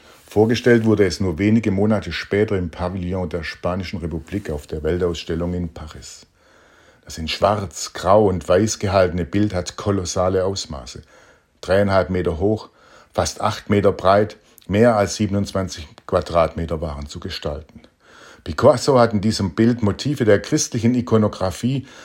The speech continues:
mit der neuen, von ihm mitgeprägten Kunstrichtung des Kubismus verbunden und zugleich extrem realistisch und bedrückend das Leiden der Menschen in der zerstörten Stadt dargestellt. Das von Pablo Picasso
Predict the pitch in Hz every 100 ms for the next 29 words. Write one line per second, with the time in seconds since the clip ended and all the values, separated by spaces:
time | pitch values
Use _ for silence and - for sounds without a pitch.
0 | - 101 107 95 101 117 135 117 113 113
1 | 104 113 143 - 110 - 113 117 - 113
2 | 120 123 - 110 - 92 95 - 92 -
3 | - 87 80 - 87 95 95 85 107 -
4 | - - - 104 117 - 160 165 - 131
5 | - - 135 190 165 156 147 143 - -
6 | 78 98 98 120 - 180 156 98 - -
7 | - - 92 - 104 113 117 107 90 90
8 | 101 101 107 90 80 - 80 - - 90
9 | 90 95 - - 76 76 - _ - 73
10 | 69 - - - _ - _ _ _ _
11 | - - - 78 101 87 131 147 117 -
12 | - 135 - 127